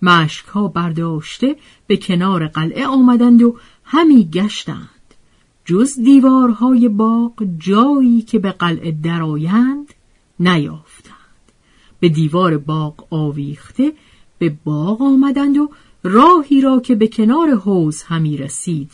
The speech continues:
بگرفتند و بیامدند. چون به حوض برسیدند،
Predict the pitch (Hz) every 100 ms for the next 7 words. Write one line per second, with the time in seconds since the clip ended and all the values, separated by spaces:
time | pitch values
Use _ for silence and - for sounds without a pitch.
0 | _ _ 320 359 302 262 240 - 233 220
1 | 226 220 _ _ _ _ 175 175 143 156
2 | - - _ _ _ _ _ _ _ _
3 | _ - 190 165 139 135 135 - 147 180
4 | 285 - 302 302 269 - 254 233 247 311